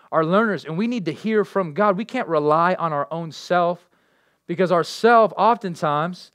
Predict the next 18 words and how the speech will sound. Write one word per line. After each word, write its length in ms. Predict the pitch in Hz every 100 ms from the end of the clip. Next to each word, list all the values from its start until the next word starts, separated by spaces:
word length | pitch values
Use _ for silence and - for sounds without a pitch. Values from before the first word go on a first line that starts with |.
| _ _ _ _ _ _ _ _ _
is 200 | 196 202
the 80 | 180
problem. 560 | - 208 226 214 151 101 _ _ _ _ _ _ _
Proverbs 360 | 196 202 202 -
twenty-eight, 440 | 208 208 214 208
verse 200 | 180 190
twenty-six 560 | - 202 196 - 226 -
teaches 400 | - 233 202 143
us 160 | 120
this, 320 | 131 107 - _ _ _ _ _ _ _
right? 200 | 127 156 - _ _ _
Proverbs, 420 | - 175 165 127 147 - _ _
"Whoever 460 | 190 220 262 262
trusts 500 | 190 - 220 226 220
in 140 | 196 185
his 180 | 147 -
own 240 | 190 202
mind 540 | 185 175 139 107 98